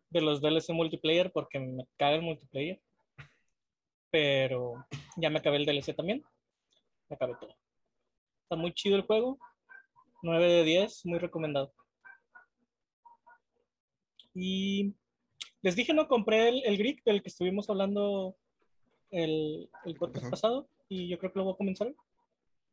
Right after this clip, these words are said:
Speaker 1: Y también quiero comprar el, el Kena, güey. Creo que se estrena mañana.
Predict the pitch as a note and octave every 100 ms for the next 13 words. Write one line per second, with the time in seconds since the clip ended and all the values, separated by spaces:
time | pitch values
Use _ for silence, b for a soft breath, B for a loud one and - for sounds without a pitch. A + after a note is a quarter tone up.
0 | _ _ - E3+ E3+ E3 D#3+ F3+ F3+ G3
1 | E3+ D#3 D#3 D#3+ E3 E3 D#3+ D3 C#3+ D#3+
2 | E3 F#3+ E3 D3 C#3 C#3 _ _ - E3
3 | - F#3 E3 F3 D#3 D#3+